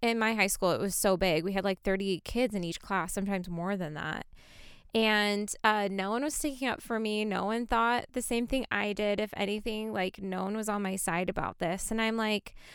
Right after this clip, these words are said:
I'm legitimately fighting with, you know, a forty-some, maybe in her fifties year old teacher. And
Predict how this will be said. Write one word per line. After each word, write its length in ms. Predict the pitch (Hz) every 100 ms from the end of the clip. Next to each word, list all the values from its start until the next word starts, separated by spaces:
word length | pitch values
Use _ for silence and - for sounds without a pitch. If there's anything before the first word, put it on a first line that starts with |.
| - -
I'm 140 | 254
legitimately 640 | 240 214 214 233 311 330 349
fighting 720 | - - 185 190 185 180 185
with, 400 | 185 185 185 -
you 120 | 185
know, 360 | 185 180 185 185
a 400 | 196 190 190 190 190 - - - - - -
forty-some, 1700 | - - 233 240 247 240 240 - - - 214 202 202 196 196 196 208 -
maybe 420 | 190 196 208 220
in 120 | 214
her 120 | 208 196
fifties 1120 | 196 190 - 185 180 170 165 170 - - - _ _
year 300 | 202 190 180
old 300 | 185 180 175 - _ _ _ -
teacher. 840 | - 233 226 - 190 - - 247 - - - - _ -
And 680 | 202 202 196 196 196 196 202